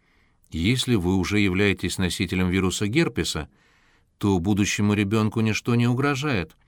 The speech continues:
Он получит антитела к вирусу с вашей кровью. А вот первичное заражение во время беременности уже может навредить плоду. В программе планирования беременности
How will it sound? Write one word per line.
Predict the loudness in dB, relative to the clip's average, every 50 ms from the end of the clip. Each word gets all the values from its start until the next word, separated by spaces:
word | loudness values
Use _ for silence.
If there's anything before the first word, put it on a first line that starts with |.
| _ _ _ _ _ _ _
Он | -4 0 0 0 0 0
получит | -2 -2 0 0 0 0 0 -2 -4 -6 -4 -2
антитела | 0 2 2 2 0 -2 -2 0 0 0 0 0
к | 0 0
вирусу | 0 0 0 0 0 0 -2 -2 -4 -6 -8 _ _ _
с | -8 -2
вашей | 0 0 0 0 -2 -2
кровью. | -2 0 2 2 2 2 0 -2 -6 -8 -10 _ _ _ _ _ _ _ _ _ _
А | -4 0
вот | 0 0 0 0
первичное | 0 0 2 2 2 2 0 -2 -2 -2 0
заражение | 0 0 0 0 0 0 0 0 2 2 2 0
во | 0 0 0
время | 0 0 0 0 0
беременности | 0 2 2 2 2 2 2 0 0 -2 -2 -4 -4 -4 -4 -8 _ _ _ _ _ _ _ _ _ _
уже | -2 0 0 2 2 2 2 4
может | 4 4 2 2 0 -2
навредить | -2 -2 0 0 2 2 2 0 0 -2 -8 _ _ _
плоду. | -4 0 2 2 2 2 0 -2 -4 -6 _ _ _ _ _ _ _ _ _ _ _ _ _ _ _ _ _ _ _ _ _ _ _ _ _ _ _
В | -10 -4
программе | 0 0 2 2 4 4 4 4 4
планирования | 2 2 2 2 4 4 4 4 4 4 4 2 4
беременности | 4 4 6 6 6 4 4 2 2 0 -2 -2 -4 -4 -4